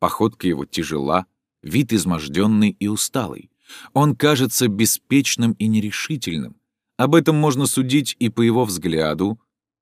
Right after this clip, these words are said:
и пассивным движением рук, и еще потому, как он переставляет одну ногу за другой. Кроме этого, я замечаю в его лице какое-то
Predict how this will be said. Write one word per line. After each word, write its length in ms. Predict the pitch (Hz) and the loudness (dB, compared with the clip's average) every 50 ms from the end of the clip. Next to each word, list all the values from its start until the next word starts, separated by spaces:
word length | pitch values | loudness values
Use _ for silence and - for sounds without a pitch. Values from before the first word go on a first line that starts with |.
| _ _ | _ _
и 100 | 117 110 | -4 -2
пассивным 520 | - 110 95 - - 131 131 135 123 120 | 0 0 0 2 2 2 2 2 2 2
движением 520 | 104 107 110 107 113 117 113 107 101 95 95 | 2 2 2 2 2 4 4 4 4 2 2
рук, 460 | 85 85 87 87 95 - _ - - _ _ - - - - | 0 0 -2 -2 -4 -6 _ -16 -20 _ _ -20 -20 -20 -8
и 100 | - 117 | -4 -2
еще 300 | 120 117 104 - 135 117 | 0 0 2 2 0 0
потому, 460 | - 120 95 - 110 107 127 156 151 | 0 -2 -2 0 2 2 2 2 0
как 260 | - - 98 - - - | -2 -4 -8 -6 -2 0
он 160 | 110 117 98 | 0 0 2
переставляет 760 | 101 98 90 87 - - 87 85 85 95 107 110 104 98 - - | 2 2 2 0 0 -2 -4 -2 0 0 2 2 2 0 -2 -2
одну 360 | - 85 76 71 87 98 113 | -4 -4 -2 0 0 0 0
ногу 320 | 107 95 92 95 90 95 95 | 2 2 0 0 0 -2 -2
за 140 | 80 92 85 | -2 -2 -2
другой. 440 | 92 92 92 98 82 69 - - _ _ _ _ _ _ _ - - - - - | -2 -2 -4 -4 -6 -8 -10 -14 _ _ _ _ _ _ _ -20 -18 -18 -16 -6
Кроме 340 | - 123 123 127 127 120 - _ | 0 4 4 4 4 2 0 _
этого, 500 | - - 160 - 104 80 71 65 60 - - _ _ _ _ _ _ _ _ _ _ | -2 -2 -2 -2 -4 -4 -4 -6 -8 -12 -16 _ _ _ _ _ _ _ _ _ _
я 180 | 101 98 107 98 | -2 -2 0 2
замечаю 480 | 95 110 110 110 - - 135 123 113 | 2 4 4 4 2 2 0 0 0
в 40 | 104 | 2
его 200 | 98 101 101 104 | 2 2 2 2
лице 240 | 104 110 - - 151 | 2 0 0 -2 -4
какое-то 420 | - 117 90 - 107 101 95 - | -4 -6 -4 -2 -2 -2 -2 -2